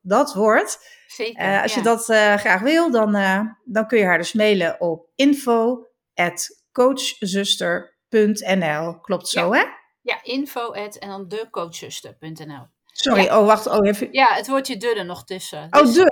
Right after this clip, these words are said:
Speaker 2: inf-,
Speaker 1: oh,
Speaker 2: ja,
Speaker 1: joh.
Speaker 2: info at decoachzuster punt N L.
Speaker 1: Info at decoachzuster, dat
Speaker 2: Ja.
Speaker 1: is een punt N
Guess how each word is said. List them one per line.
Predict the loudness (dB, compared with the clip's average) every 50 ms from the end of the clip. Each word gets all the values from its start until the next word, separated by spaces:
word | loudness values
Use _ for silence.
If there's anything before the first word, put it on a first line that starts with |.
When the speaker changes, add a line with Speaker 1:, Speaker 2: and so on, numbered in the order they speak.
| 4 4
Speaker 2:
inf-, | 2 6 6 6
Speaker 1:
oh, | 6 6 4 4 4
Speaker 2:
ja, | 4 4 2 2 0 -4
Speaker 1:
joh. | -2 2 4 6 6 6
Speaker 2:
info | 6 4 0 2 4 4 4 4 2 0 -6
at | -4 -2 -2 -2 -2 -4 -10 -20 _ _
decoachzuster | -20 -16 -14 -6 -2 -2 -2 -2 -2 -6 -6 -6 -6 -6 -8 -10 -10 -10 -10 -8 -10 -10 -10 -10 -10 -10 -14 _ _ _
punt | 2 2 4
N | 4
L. | 4
Speaker 1:
Info | 0 2 2 4 4 4 2 2
at | 2 4 4 4 2 0 -10 -12 -12 -12 -10 -6
decoachzuster, | 0 2 4 4 4 2 0 0 0 0 0 -2 -4 -8 -12 -12 _ -10 -8 -4 0 2 2 2 2 0 4 6 6 6 6 4 2 -4 -12 -20 _ _
dat | -8 -6 -6 -6 -6
Speaker 2:
Ja. | -8
Speaker 1:
is | -10
een | -10 -10 0
punt | 2 2 2 4
N | 2 2 2